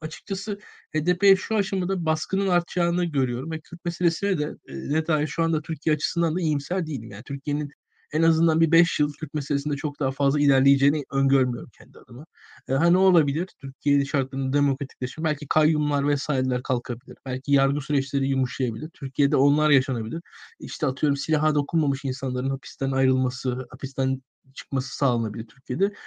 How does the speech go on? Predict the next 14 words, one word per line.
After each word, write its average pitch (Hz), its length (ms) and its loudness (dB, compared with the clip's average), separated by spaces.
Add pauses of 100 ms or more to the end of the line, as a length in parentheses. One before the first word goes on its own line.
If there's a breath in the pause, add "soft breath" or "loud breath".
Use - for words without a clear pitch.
(180 loud breath)
Maksimum 175 400 4
bunlar 175 220 6
sağlanabilir 127 540 0
diye 110 140 0
öngörüyorum. 110 440 -4
Daha 131 140 -2
fazlasının 135 380 0
Türkiye'de 135 360 -4
şu 139 120 -8
şartlarda 131 360 -2
sağlanmasını 123 580 -2
zor 120 200 -2
görüyorum. 117 340 -10
Türkiye'de, 127 460 -4